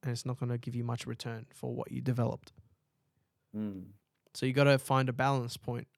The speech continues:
Speaker 1: of, like, a place that's cheap enough that you can get big land and develop it and subdivide the fuck out of it, but also not somewhere so far out where if you build twelve units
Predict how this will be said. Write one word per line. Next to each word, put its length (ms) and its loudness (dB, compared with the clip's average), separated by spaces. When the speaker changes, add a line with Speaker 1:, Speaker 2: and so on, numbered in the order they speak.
Speaker 1:
of, 240 -4
like, 320 -4
a 20 -14
place 460 -4
that's 400 -8
cheap 260 2
enough 220 2
that 80 -4
you 80 -6
can 100 -2
get 240 -2
big 180 -2
land 380 4
and 160 0
develop 420 2
it 220 2
and 280 -6
subdivide 640 4
the 80 -4
fuck 240 -2
out 160 6
of 140 0
it, 280 -2
but 100 6
also 560 6
not 360 4
somewhere 480 4
so 240 6
far 320 6
out 240 6
where 140 4
if 120 0
you 100 2
build 440 2
twelve 380 10
units 640 4